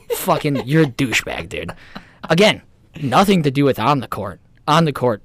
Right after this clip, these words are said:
Speaker 2: fantastic. Love watching him. Gonna hate when he retires. But he's a fucking dickhead on social media. He is. You can't, y-, you, like, that, that's, like, an objective thing, too.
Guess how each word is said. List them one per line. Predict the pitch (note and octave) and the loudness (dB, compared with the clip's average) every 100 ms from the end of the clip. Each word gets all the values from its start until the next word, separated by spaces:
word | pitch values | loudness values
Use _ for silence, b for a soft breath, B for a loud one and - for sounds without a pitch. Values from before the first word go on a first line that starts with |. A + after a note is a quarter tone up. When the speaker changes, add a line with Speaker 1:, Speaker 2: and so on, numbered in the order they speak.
| - | -12
Speaker 2:
fantastic. | - C3+ A#2 B2 A#2 - A#2+ - - | -2 -2 0 -2 -4 -4 -6 -6 -2
Love | C3 C3 | 0 0
watching | B2+ B2 C3 | 0 -2 -2
him. | B2+ A2 _ _ | -4 -6 _ _
Gonna | - G2+ | -6 -4
hate | A2+ D3+ | 0 0
when | B2 A#2 | -2 -4
he | C3 | -4
retires. | A#2 A2 G#2+ G2+ - B B B B B B - B2 - | -6 -8 -6 -6 -8 B B B B B B -20 -10 -6
But | D3 A#2 | -4 -2
he's | D3+ C#3 C3 | -4 -2 -6
a | |
fucking | - B2 A2+ G#2 | -4 -6 -6 -8
dickhead | A2+ - F2 | -8 -6 -10
on | B1+ | -10
social | - - - | -12 -12 -12
media. | - - - _ b b b b b | -14 -18 -20 _ b b b b b
He | C#3 E3+ E3 | 0 2 2
is. | - - b b b b b b b - | -2 -14 b b b b b b b 0
You | F3 | 0
can't, | E3+ F3+ G#3 | 2 0 0
y-, | C#3 - D3 | -8 -14 -12
you, | D#3 D3 | -6 -2
like, | C#3+ A#2+ | -2 2
that, | E3 D3 | 2 2
that's, | D3+ G#3+ | 0 2
like, | F#3 | 2
an | F3 | 0
objective | A#2+ - G2 - C#2 | -2 -4 -4 -6 -14
thing, | - - - | -12 -14 -14
too. | D#2+ | -16